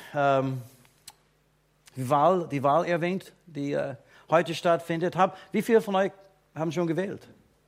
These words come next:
Super, ihr seid brav, gute Staatsbürger, vorbildlich, das ist eigentlich eine super Sache. Äh, und weißt du, alle anderen, ich weiß, ihr werdet auch eure, weißt du, bürgerliche Pflicht auch dann erfüllen.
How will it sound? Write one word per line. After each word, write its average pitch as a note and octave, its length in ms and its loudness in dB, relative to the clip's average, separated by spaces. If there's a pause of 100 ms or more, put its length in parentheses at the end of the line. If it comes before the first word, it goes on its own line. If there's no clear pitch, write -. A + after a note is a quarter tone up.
(540)
Super, D3+ 640 -4
ihr C3+ 160 -6
seid C3+ 320 -4
brav, C#3+ 480 2
gute E3+ 260 -2
Staatsbürger, D#3 840 -4 (640)
vorbildlich, G3 960 6
das D#3+ 260 2
ist D#3+ 220 -2
eigentlich D3 560 2
eine B2+ 140 -2
super C#3 320 -4
Sache. A#2 420 0 (720)
Äh, B2 340 6
und C3+ 340 2
weißt C#3 280 0
du, D#3+ 60 0
alle D3 200 6
anderen, C#3+ 320 2
ich B2 160 -6
weiß, C3 260 0
ihr C3 120 -4
werdet C3 240 0
auch C3 240 0
eure, A#2+ 400 -2 (560)
weißt A#2 260 -10
du, A#2+ 80 -6
bürgerliche C3+ 560 -2
Pflicht D3 380 -2
auch C#3 240 2
dann B2+ 200 -2
erfüllen. C#3 500 -2